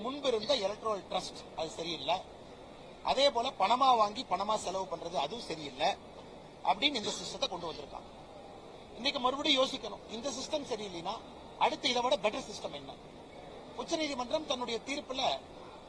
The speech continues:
மறுபடியும் இந்த எலக்ட்ரல் ட்ரஸ்ட் அப்படிங்கிற வார்த்தையை பயன்படுத்தியிருக்காங்க. சாதக பாதகம் எல்லாம் யோசிச்சு, இன்னைக்கு எல்லா கட்சிகளும், நான் சொன்ன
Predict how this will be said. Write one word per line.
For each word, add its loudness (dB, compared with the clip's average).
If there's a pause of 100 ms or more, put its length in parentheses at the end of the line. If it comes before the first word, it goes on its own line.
(260)
மறுபடியும் 4
இந்த -2
எலக்ட்ரல் 4
ட்ரஸ்ட் 2
அப்படிங்கிற 0
வார்த்தையை 0
பயன்படுத்தியிருக்காங்க. -6 (1080)
சாதக 10
பாதகம் 4
எல்லாம் 0
யோசிச்சு, -2 (1120)
இன்னைக்கு -4
எல்லா 12 (180)
கட்சிகளும், 0 (480)
நான் 0
சொன்ன 0